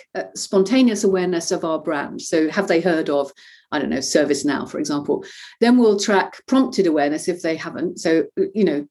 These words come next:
do you know that ServiceNow exists and, you know, whatever. Then there's, do you know what they do?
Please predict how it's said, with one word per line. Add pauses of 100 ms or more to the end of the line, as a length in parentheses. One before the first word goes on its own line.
(160)
do
you
know
that
ServiceNow
exists
and, (280)
you
know,
whatever. (360)
Then
there's, (140)
do
you
know
what
they
do?